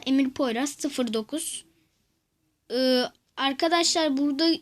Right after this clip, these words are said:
gördüğünüz gibi, e, benim şeyim var, isteğim var. Buna basarak benim, e, oyunuma gelebilirsiniz. Ben bu akşam biraz oynayacağım. İsterseniz gelin. Ee, arkadaşlar sonra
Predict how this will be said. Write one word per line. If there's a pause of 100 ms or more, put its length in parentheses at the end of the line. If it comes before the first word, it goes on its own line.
(240)
gördüğünüz
gibi, (1600)
e,
benim (460)
şeyim
var,
isteğim
var.
Buna
basarak (100)
benim, (240)
e,
oyunuma
gelebilirsiniz.
Ben
bu
akşam
biraz
oynayacağım.
İsterseniz
gelin. (920)
Ee, (240)
arkadaşlar
sonra